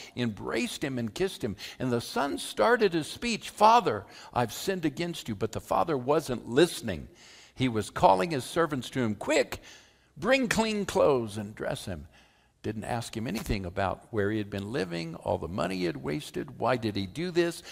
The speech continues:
"Now, you know, we're going to have to hold you to account here. We, we're going to put you on a, a temporary period where you're, where you can prove your behavior for a while." None of that.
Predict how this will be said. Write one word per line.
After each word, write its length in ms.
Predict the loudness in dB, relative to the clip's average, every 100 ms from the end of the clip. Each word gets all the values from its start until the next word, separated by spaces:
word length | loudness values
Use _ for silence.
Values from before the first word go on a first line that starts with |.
| -10
"Now, 80 | -8
you 180 | -6 -4
know, 280 | 0 2 2
we're 180 | 0 -2
going 160 | -2
to 80 | 0
have 160 | -2 -2
to 80 |
hold 260 | -2 -2 -2
you 120 | -6
to 160 | -6 -6
account 400 | -4 -2 -2 -2
here. 280 | -2 -2 -6 -14 -14 -2
We, 140 | 0
we're 240 | 0 -4
going 180 | -4 -4
to 60 | -4
put 260 | -6 -6
you 60 | -4
on 240 | -2 -2
a, 160 | -2 -4 -8 -10
a 60 | -10
temporary 500 | -6 -6 -2 0 -2
period 440 | -2 -4 -2 -2
where 200 | 0 0
you're, 260 | 0 -4 -6
where 200 | -6 -6
you 120 | -6
can 160 | -8 -10
prove 340 | -4 -2 -2
your 220 | -4 -6 -8 -20 -20 -20 _ _ _ _ _ _
behavior 600 | -4 0 0 2 0 0 -2 -16 -10
for 160 | -2
a 60 | 0
while." 340 | 2 0 -2 -2
None 200 | 0 2
of 100 | 6
that. 280 | 6 4